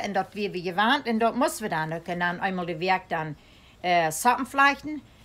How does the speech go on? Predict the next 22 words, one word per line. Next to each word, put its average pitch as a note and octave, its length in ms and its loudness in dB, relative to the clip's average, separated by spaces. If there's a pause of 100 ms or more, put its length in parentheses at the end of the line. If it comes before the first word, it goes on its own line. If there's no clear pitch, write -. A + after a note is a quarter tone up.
und F#3 340 -6
gute, A3 380 6
stieve G#3+ 600 -4
Chips - 420 -4
merken. C#4+ 420 2 (440)
So D4 200 4
stief C#4+ 320 0
eins B3+ 240 0
die C#4 120 -2
Mal, C4 200 2
das B3 220 4
glaub A3+ 180 4
ich, A3 160 -2
uns, A#3+ 300 2
äh, A#3 60 4
haben G3+ 500 6
nur F#3 120 -2
Knäusen A3+ 500 2
gelaten. B3 520 2 (520)
Und, G3+ 420 -2
äh, F#3 280 2 (760)
und F#3 440 0